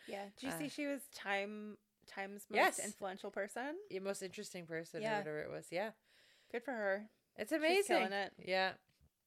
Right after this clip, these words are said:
Speaker 1: And, like, her, I only could read snippets of her interview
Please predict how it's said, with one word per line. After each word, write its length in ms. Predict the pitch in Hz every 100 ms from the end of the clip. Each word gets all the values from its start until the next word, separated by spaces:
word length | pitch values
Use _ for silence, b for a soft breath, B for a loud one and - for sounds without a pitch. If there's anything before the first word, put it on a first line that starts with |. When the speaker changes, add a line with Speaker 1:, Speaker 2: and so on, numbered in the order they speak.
| -
Speaker 1:
And, 120 | 214
like, 200 | 202 190
her, 420 | - 202 196 185 -
I 340 | - 208 190 - - _ _ _
only 200 | - 226 277
could 200 | 339 254
read 240 | 214 202
snippets 500 | - - - 196 -
of 180 | - 202
her 120 | 214
interview 640 | - 208 233 226 247 339